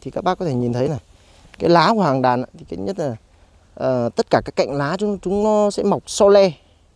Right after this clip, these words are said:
đường, đường lá và lá đầu trúc, đầu tròn. Thì đó, đó là cái cách mà chúng ta phân biệt với hoàng đàn tán dày. Còn hoàng đàn tán thưa thì nhìn nó rất là lung lay và thường nó không đẹp.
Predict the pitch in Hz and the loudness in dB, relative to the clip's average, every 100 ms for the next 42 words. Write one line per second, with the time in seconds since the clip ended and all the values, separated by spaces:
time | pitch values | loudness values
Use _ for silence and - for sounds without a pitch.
0 | _ _ _ _ 160 143 135 131 143 139 | _ _ _ _ 0 2 2 0 0 2
1 | 139 185 165 139 147 196 160 143 202 - | 0 -2 0 0 2 4 2 2 -4 -6
2 | 165 147 139 151 127 - - _ _ _ | -2 0 2 2 0 -8 -18 _ _ _
3 | _ _ 131 131 139 151 202 165 170 202 | _ _ -10 -6 -2 0 2 2 4 2
4 | 160 165 233 202 147 147 170 180 165 147 | 0 -2 -2 -2 -4 -6 -8 -6 -4 -6
5 | - 151 139 131 123 117 123 165 170 123 | -6 -14 -12 -10 -10 -8 -8 -2 -2 -2
6 | _ _ _ _ - 147 139 139 135 131 | _ _ _ _ -8 -6 -4 -4 -4 -2
7 | 131 165 196 180 143 139 135 139 185 233 | -4 -2 2 2 2 0 -2 -2 -4 -4
8 | 160 139 131 170 185 208 160 _ _ _ | -2 0 2 4 6 6 2 _ _ _
9 | _ _ - 131 127 120 117 113 135 147 | _ _ -10 -2 0 0 -2 0 0 2
10 | 202 180 139 | 2 2 2